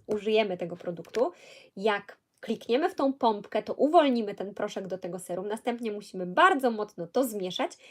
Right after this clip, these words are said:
i od tej pory zaczyna bić ten licznik, ten zegar,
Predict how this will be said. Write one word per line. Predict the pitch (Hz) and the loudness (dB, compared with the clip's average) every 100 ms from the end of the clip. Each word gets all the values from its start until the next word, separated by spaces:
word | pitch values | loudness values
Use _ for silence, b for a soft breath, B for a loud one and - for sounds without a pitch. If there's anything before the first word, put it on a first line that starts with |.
| B B | B B
i | 233 - | -6 2
od | 262 320 | 6 6
tej | - 254 | 4 2
pory | 214 220 | 2 0
zaczyna | 202 190 190 196 190 - _ _ | 0 -6 -8 -8 -8 -12 _ _
bić | 180 180 277 - | 0 4 4 2
ten | - 202 | -2 0
licznik, | 208 202 - 196 233 - | -2 -6 -8 -8 -8 -6
ten | - 262 240 | 4 4 4
zegar, | 196 208 170 190 | 2 0 0 0